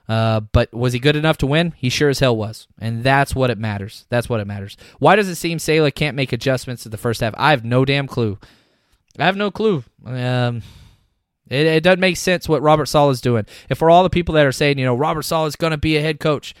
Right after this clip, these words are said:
he might be. Not this year. Uh, head coaches make adjustments. We don't make <laughs> adjustments. Um, and, uh, you gotta say, Kyle Shanahan, I, I really wish he would.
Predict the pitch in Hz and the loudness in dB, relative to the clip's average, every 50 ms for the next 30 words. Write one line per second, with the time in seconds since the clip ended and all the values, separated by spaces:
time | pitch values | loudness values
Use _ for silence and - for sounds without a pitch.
0 | _ - 170 196 196 196 180 147 117 123 104 107 _ _ _ _ _ _ _ _ | _ -4 -4 -2 0 0 -2 -2 -4 -6 -10 -12 _ _ _ _ _ _ _ _
1 | _ _ _ _ _ _ _ _ _ - - 139 143 151 147 - - 131 117 - | _ _ _ _ _ _ _ _ _ -16 -6 -2 0 0 0 0 0 -2 -4 -4
2 | - 104 98 104 - _ _ _ _ _ _ _ _ _ _ _ _ - 110 110 | -6 -8 -8 -10 -12 _ _ _ _ _ _ _ _ _ _ _ _ -6 -4 -2
3 | 110 104 131 160 180 - - 185 175 - - 156 - 156 147 143 - 131 113 - | 0 2 4 2 4 4 4 4 4 4 0 -4 -2 -2 -2 -2 -2 -2 0 0
4 | 117 104 - - 92 - - - - - _ _ _ _ _ _ - 92 101 104 | 0 0 -2 -6 -12 -16 -16 -18 -20 -20 _ _ _ _ _ _ -16 -14 -12 -8
5 | 123 143 165 180 170 165 160 147 143 139 135 - - - 123 - - 170 135 - | -6 -4 -4 0 0 0 2 2 2 2 2 2 0 0 0 0 0 0 0 -4
6 | - - 165 - - 156 - - - - - - - - _ _ 110 110 113 113 | -6 -6 -6 -4 -6 -8 -8 -10 -18 -18 -20 -20 -20 -20 _ _ -6 -4 -2 -2
7 | 113 110 110 110 107 107 104 110 117 123 127 131 127 131 127 123 117 123 143 147 | -2 -2 -2 -4 -4 -6 -6 -6 -4 -4 -4 -4 -4 -4 -4 -4 -2 -2 0 0
8 | 143 - - 160 - - 151 147 143 - 151 151 151 135 139 131 123 117 - - | 0 0 0 0 2 2 2 2 2 2 0 0 0 2 0 0 0 -2 -6 -12
9 | - - _ _ - 110 113 - - 117 117 117 127 139 151 151 143 135 143 143 | -18 -20 _ _ -8 -8 -6 -2 -2 0 0 2 4 4 6 6 6 6 4 4
10 | 139 - - 147 143 139 131 131 123 120 117 - | 2 0 -2 -4 -4 -2 0 2 2 0 0 -2